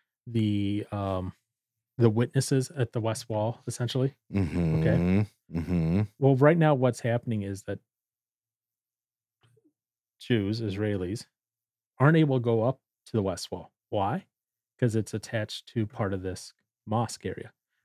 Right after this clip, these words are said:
Speaker 1: where they're not
Speaker 2: Okay.
Speaker 1: supposed to go.
Speaker 2: Okay.
Speaker 1: You know, so Israeli security forces work with them and,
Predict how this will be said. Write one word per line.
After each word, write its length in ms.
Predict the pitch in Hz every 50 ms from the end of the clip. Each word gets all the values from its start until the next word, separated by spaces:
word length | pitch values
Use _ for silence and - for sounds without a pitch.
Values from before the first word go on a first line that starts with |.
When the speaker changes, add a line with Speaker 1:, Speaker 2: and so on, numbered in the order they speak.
| _
Speaker 1:
where 140 | - 117 107
they're 120 | 107 101
not 140 | 101 104 101
Speaker 2:
Okay. 100 | 92 85
Speaker 1:
supposed 320 | - 101 - 104 98 - -
to 60 | 107
go. 240 | 101 104 85 - - _ _ _ - _ _ _ _ _ _ _ _ _ _ _ _ _ _ _ _ -
Speaker 2:
Okay. 720 | 80 82 92 104 135 143 131 - - 95 82 73 71 69 69 131
Speaker 1:
You 80 | 135
know, 140 | 127 120 120
so 200 | 117 - 196 180 175
Israeli 320 | 165 160 202 208 214 208
security 440 | 190 - 170 - - 165 147 147 139
forces 500 | - 143 131 123 - 135 120 127 160 160
work 320 | 135 110 117 110 110 -
with 120 | 120 110 -
them 360 | 117 110 110 110 110 101 - _
and, 220 | 123 131 123 135